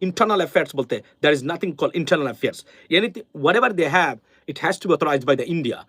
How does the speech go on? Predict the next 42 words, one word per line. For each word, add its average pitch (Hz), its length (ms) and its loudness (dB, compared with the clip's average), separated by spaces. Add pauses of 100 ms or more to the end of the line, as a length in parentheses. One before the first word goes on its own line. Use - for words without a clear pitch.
(160)
Indian 156 200 0 (260)
government। 170 320 0 (260)
তো - 80 -10
তারা 165 140 2
বলছে 196 200 2
যে 233 100 6 (560)
ইন্ডিয়ার 202 460 2 (260)
সমর্থনের 190 400 0
বাইরে 147 320 2
বাংলাদেশের 139 420 -4
এগুলা 147 180 0
অভ্যন্তরীণ 147 580 0
কোনো - 420 -6
কিছু 135 160 -2
বলে 135 80 4
আমরা 127 140 -2
গণ্য 131 260 0
করি 139 160 0
না, 127 60 -2
যেহেতু 131 160 0
তাদের 151 200 0
সাথে 147 120 -4
আমাদের 135 160 -2
সীমানা 131 200 0
আছে। - 120 -4 (340)
এটা 233 160 2
এক 185 160 0
ধরনের, 214 280 2 (480)
এটা, 156 380 0
এ-, 165 220 2
এটা 180 220 0
এক 160 120 -4
ধরনের 196 280 0 (260)
ঔদ্ধত্যপূর্ণ 190 600 2
আচরণ, 156 340 -6 (240)
দেশের, 160 240 2 (240)
দেশকে 165 240 -2
একটা 180 120 -4
দেশকে 165 220 -4
থ্রেট 202 240 2
দেওয়া, 135 260 0 (300)
মানে 156 140 0